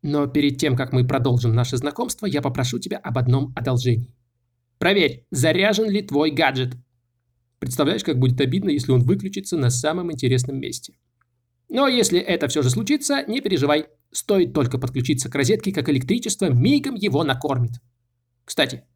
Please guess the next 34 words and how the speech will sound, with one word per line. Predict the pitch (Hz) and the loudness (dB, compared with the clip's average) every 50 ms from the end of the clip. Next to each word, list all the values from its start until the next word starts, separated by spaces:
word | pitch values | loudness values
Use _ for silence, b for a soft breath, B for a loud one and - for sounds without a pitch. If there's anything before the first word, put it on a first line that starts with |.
| _ _ _ _ - | _ _ _ _ -8
а | - 208 | -6 -4
ты | 196 233 | -4 -2
знаешь, | 226 254 294 302 233 | -4 -4 -4 -4 -6
что | - - - - 208 | -6 -8 -6 -4 -4
такое | 196 185 - 165 151 | -4 -4 -2 -2 -2
электричество? | 135 127 131 - 127 127 - - - - - _ _ _ _ _ _ _ _ _ _ _ _ _ _ _ _ _ _ - | -2 -2 -4 -6 -6 -6 -8 -10 -12 -16 -20 _ _ _ _ _ _ _ _ _ _ _ _ _ _ _ _ _ _ 0
Если | 147 165 165 123 147 135 | 2 2 2 4 2 2
да, | 139 170 135 151 151 - - - | 4 4 4 2 0 -2 -4 -2
ты | 160 190 240 | 0 0 0
молодец. | 233 208 180 165 143 131 127 - - - - _ _ _ _ _ _ _ _ _ _ _ | 0 -2 -2 -2 -2 -2 -4 -6 -8 -12 -14 _ _ _ _ _ _ _ _ _ _ _
А | - 165 | 2 2
если | 214 214 214 233 | 4 4 2 2
нет, | 226 240 240 233 - | 0 0 0 0 0
то | 220 214 | 0 0
не | 208 | 2
огорчайся. | 208 196 202 190 - 196 - - - - - _ _ _ _ _ _ _ - | 2 2 2 0 0 -2 -2 -4 -4 -8 -10 _ _ _ _ _ _ _ -4
Я | 240 269 | -2 -2
тоже | 277 285 277 262 | 0 0 -2 0
когда-то | 247 226 190 175 202 190 196 202 | 0 -2 0 2 2 0 0 0
этого | 196 - 170 175 - 165 170 | -2 -2 -2 -2 -2 -2 -2
не | 170 156 139 | 0 0 0
знал. | 117 123 127 127 127 - - _ _ _ _ | 0 0 0 -2 -4 -8 -14 _ _ _ _
И | - | -4
скажу | - - - 127 123 120 113 | -4 -2 0 0 2 2 2
больше, | 110 - 185 190 - - - - _ _ - | 2 2 0 0 0 -4 -10 -14 _ _ -2
никто | 147 160 180 196 - - _ - 214 180 143 | 0 0 0 -2 -4 -6 _ 0 2 2 2
во | 123 123 | 2 0
всём | 123 - - 139 117 110 | -2 0 0 2 2 2
мире | 110 123 160 226 240 247 - | 4 4 2 2 2 0 -2
не | - 170 143 | 0 0 0
знал, | 123 110 117 120 131 175 196 196 196 | 2 2 2 2 2 2 0 -2 -4
что | - - - - - 143 143 | -8 -12 -10 -6 -4 -4 -4
такое | 147 135 127 - 135 127 127 | -4 -4 -6 -4 -2 0 0
электричество. | 127 127 - 127 123 127 - 135 127 123 - - - - - - | 0 0 -2 -2 -2 -2 -2 -2 -4 -2 -4 -4 -6 -8 -12 -20